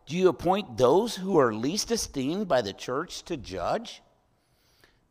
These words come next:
There in your notes, someday Christians will judge the angels.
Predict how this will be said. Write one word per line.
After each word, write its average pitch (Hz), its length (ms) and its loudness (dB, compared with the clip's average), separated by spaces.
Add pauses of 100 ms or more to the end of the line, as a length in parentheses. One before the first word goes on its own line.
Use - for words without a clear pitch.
(160)
There 156 200 6
in 185 80 4
your 143 140 4
notes, 151 440 4 (760)
someday 143 720 6 (480)
Christians 196 500 4
will 151 100 2
judge 156 380 6
the 180 160 0
angels. 117 640 0